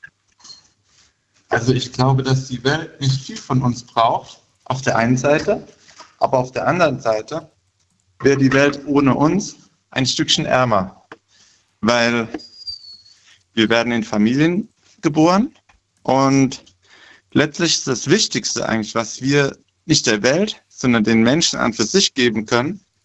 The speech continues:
das ist das, was aus unserem Innern herauskommt.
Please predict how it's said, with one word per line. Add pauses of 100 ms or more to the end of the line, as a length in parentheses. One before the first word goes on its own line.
(580)
das
ist
das,
was
aus
unserem
Innern
herauskommt.